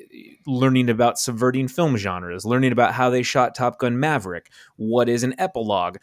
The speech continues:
The art of the close-up. What is diegetic sound? Uh, mirrors in horror movies, cinematic lighting, that kind of stuff. Production design, film blocking, uh,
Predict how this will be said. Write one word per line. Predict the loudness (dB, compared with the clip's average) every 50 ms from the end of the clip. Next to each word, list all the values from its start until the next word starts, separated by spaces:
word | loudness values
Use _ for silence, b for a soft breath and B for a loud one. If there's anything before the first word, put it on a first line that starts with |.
| b b b -8
The | -6 -2
art | 0 0 2 2
of | 2
the | 0 -2
close-up. | -2 -2 0 2 4 4 4 2 0 -2 -4 -4 -6 _
What | -10 -2 -2 0 0
is | 0 -2 0
diegetic | 0 0 2 2 0 0 0 0 0 0 -2
sound? | -2 -2 0 0 -2 -2 -2 -2 -4 -4 -8 -10 -14 -16 B B B B B
Uh, | -2 0 0 0 0 0
mirrors | -2 0 2 4 4 6 6 6 6 4 2 0 -2
in | -2 -2 -4 -4
horror | -4 -4 2 4 4 4
movies, | 4 4 2 0 -2 -6 -8 -8 -8 -8
cinematic | -6 -4 -2 -2 -2 0 0 0 -2 -2 -2
lighting, | -2 0 2 2 2 2 2 0 -2 -4 -6 -8 b b b b b
that | -2 -2 -2 -2
kind | -2 -2 -2
of | -2 -2
stuff. | -4 -6 -6 _
Production | -2 0 0 0 0 -2 -2 -2 -2
design, | -2 0 0 0 0 -2 -2 -6 -10 b b b b
film | -10 0 4 4 6 6 4 4
blocking, | 2 4 4 2 2 0 -6 -10 -10 -8
uh, | -6 -4 -2 0 2 2 2 0